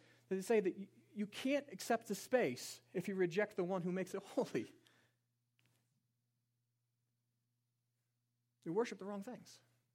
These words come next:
They were upset that Stephen was speaking against the temple while they themselves were maligning and stopping the work of the Messiah.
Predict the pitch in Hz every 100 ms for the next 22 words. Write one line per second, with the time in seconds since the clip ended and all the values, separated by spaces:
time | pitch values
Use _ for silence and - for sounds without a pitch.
0 | _ _ _ _ _ _ _ - 226 233
1 | 185 - 226 170 175 220 233 175 165 -
2 | 233 202 175 160 208 185 - 240 262 170
3 | 160 - - - 185 196 226 190 - 247
4 | 214 180 180 185 247 220 185 185 - 170
5 | - 220 226 - 180 180 - - 202 208
6 | 196 196 302 285